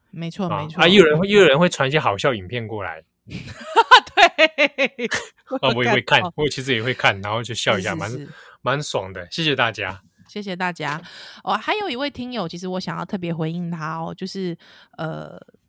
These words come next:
Speaker 1: 最近因为就这人就是拢在厝的嘛，吼。对，那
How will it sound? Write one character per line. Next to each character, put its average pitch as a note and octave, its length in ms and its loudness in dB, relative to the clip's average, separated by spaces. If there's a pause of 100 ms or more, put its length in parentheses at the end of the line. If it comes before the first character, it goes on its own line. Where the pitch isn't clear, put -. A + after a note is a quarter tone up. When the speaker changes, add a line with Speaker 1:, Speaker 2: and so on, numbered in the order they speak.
(220)
Speaker 1:
最 D#4 180 -6
近 F3 340 -14
因 F3+ 140 -6
为 D#3 300 -12
就 C4 100 -14
这 F3 140 -12
人 D3 240 -14
就 D3 80 -16
是 C#3+ 140 -20 (320)
拢 G3 100 -8
在 G#3 100 -6
厝 - 240 -14
的 - 120 -20
嘛， - 100 -20
吼。 D3+ 240 -20 (480)
对， D#3 280 -16
那 F#3 380 -6